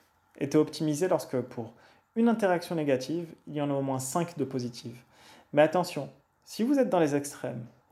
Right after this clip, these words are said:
et que vous êtes avec quelqu'un qui ne vous contrarie pas du tout, alors soit cette personne s'est complètement subordonnée à vous, soit vous ne la connaissez pas et ne savez pas quel intérêt elle a à vous faire plaisir tout le temps.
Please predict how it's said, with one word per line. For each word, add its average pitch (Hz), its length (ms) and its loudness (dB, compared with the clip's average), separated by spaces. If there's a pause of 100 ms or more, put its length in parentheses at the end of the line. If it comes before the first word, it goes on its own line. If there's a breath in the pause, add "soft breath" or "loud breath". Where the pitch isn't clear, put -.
(120)
et - 100 -8
que 156 100 -4
vous 147 180 2
êtes 202 120 2
avec 190 200 0
quelqu'un 175 400 -2
qui 170 160 -8
ne 139 100 0
vous 131 140 2
contrarie 180 480 -2
pas 165 160 0
du 151 160 -4
tout, - 200 -12 (580 loud breath)
alors 117 320 2 (120)
soit - 260 4
cette 233 200 -4
personne 196 320 -4
s'est 160 160 -4
complètement 208 560 -2
subordonnée 135 460 0
à 123 120 2
vous, 117 220 -4 (480 soft breath)
soit - 300 4
vous 190 140 -2
ne 170 60 0
la 160 60 0
connaissez 143 440 -4
pas 131 260 -4 (320)
et 151 60 -2
ne 151 60 2
savez 143 260 4
pas 170 180 -2
quel 190 180 2
intérêt 160 340 4
elle 151 140 6
a 147 60 6
à 143 40 6
vous 131 100 -4
faire 127 180 -8
plaisir 131 340 -6
tout - 120 -12
le 143 80 -12
temps. 123 200 -14